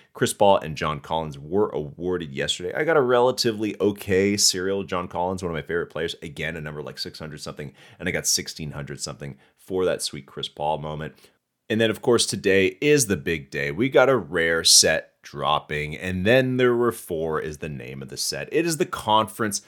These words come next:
final set that we've been hearing about for a while now. There are only ten moments, seven hundred and fifty of them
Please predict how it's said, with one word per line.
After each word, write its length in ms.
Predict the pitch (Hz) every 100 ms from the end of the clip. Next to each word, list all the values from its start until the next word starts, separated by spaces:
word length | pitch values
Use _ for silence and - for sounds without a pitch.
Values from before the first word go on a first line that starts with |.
| _ _
final 480 | - 92 92 92
set 380 | 87 - 90 90
that 120 | 87
we've 140 | 82 76
been 100 | 71
hearing 320 | 71 95 92
about 300 | 85 85 -
for 520 | - - 131 131 127 107
a 100 | 104
while 600 | 73 80 80 85 87 80
now. 360 | 85 82 82
There 160 | 80 90
are 80 | 95
only 220 | 98 92
ten 400 | - 120 127 123
moments, 520 | 101 87 87 - 104
seven 320 | - 131 127
hundred 300 | 101 98 98
and 100 | 82
fifty 460 | - 80 - 82 -
of 320 | 80 78 67
them 300 | 76 69